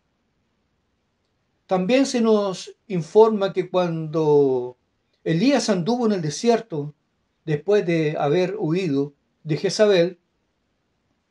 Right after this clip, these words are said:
las amenazas que ella le había, le había hecho,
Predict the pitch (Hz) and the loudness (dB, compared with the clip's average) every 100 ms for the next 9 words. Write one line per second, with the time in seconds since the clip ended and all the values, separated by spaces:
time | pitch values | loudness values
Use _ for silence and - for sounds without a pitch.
0 | - 127 120 131 123 160 165 - 151 156 | -16 -14 -10 -10 -6 -8 -8 -8 -4 -2
1 | 139 127 147 160 139 _ _ _ 135 131 | -2 -4 -4 -4 -6 _ _ _ -6 -2
2 | 170 160 185 185 214 | 0 2 0 -2 -8